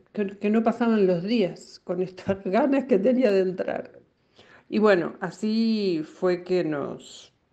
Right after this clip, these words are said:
encontramos, llegó el día con el colectivo que nos esperaba ahí en la explanada de, mm, la Casa de Gobierno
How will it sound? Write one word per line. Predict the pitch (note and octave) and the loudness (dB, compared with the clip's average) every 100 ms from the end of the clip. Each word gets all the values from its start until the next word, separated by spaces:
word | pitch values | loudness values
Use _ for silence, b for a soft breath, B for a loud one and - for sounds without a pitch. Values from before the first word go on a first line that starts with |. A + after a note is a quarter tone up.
| _ _ | _ _
encontramos, | - F3+ - E3 D3+ - D#3+ F3 F3+ | -6 -6 0 -2 0 0 2 2 0
llegó | D#3+ D#3 E3 | 0 -4 0
el | E3 D#3+ D#3+ | 0 0 -2
día | D#3 E3 F3 E3+ E3 | 0 4 6 4 2
con | - B2 | -8 -8
el | A#2+ A#2+ - - - - - - _ _ _ - | -10 -12 -12 -14 -16 -18 -20 -20 _ _ _ -2
colectivo | D#3+ D#3 D#3 - F#3+ F3+ F3+ E3 E3 E3 | 2 0 -2 -6 -2 2 4 4 2 -4
que | D#3+ D#3+ | -6 -4
nos | D#3 D#3 E3 - | -6 -6 -8 -6
esperaba | E3 - - - D3+ - F3 F#3 F3+ D3+ | -6 -8 -12 -6 -4 0 4 4 4 0
ahí | D#3 E3 F3+ | 0 2 2
en | E3+ D#3 D#3+ | 2 -2 -2
la | |
explanada | D3+ - - D3 D3+ E3 F3+ F#3 F3+ E3 | -4 -6 -8 -6 -4 0 2 4 2 0
de, | D3+ D3+ D3 D3+ - | -2 -4 -4 -6 -6
mm, | - - - - - | -8 -10 -12 -12 -6
la | E3 E3 | -4 -2
Casa | E3 E3 F3 | -2 -2 0
de | D#3+ F3 | 0 0
Gobierno | D#3 D3+ F3+ E3+ F#3 G3 G3 G#3 | -2 -2 0 0 2 2 2 0